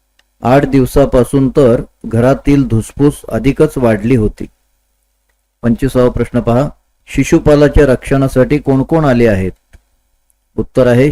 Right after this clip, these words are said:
रुक्मिणी श्रीकृष्णाला पत्रातून सांगते की शिशुपालाच्या रक्षणासाठी मगध देशाचा राजा जरासंध, विदुरथ वगैरे राजे आपले सैन्य घेऊन आले आहेत.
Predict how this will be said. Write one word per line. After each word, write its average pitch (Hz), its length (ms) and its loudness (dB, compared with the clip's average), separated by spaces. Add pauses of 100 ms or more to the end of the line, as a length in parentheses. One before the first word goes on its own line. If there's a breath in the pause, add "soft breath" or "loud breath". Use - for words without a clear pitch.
(280)
रुक्मिणी 139 460 -2
श्रीकृष्णाला 135 640 -2
पत्रातून 127 640 -2
सांगते 113 420 -2
की 151 300 -4 (600)
शिशुपालाच्या 135 760 2
रक्षणासाठी 123 760 -2
मगध 135 360 0
देशाचा 123 580 0
राजा 113 300 0
जरासंध, 117 680 0 (760)
विदुरथ 127 640 2 (120)
वगैरे 127 480 2
राजे 113 380 0
आपले 131 340 0
सैन्य 139 380 0
घेऊन 127 280 0
आले 110 180 0
आहेत. 95 240 -2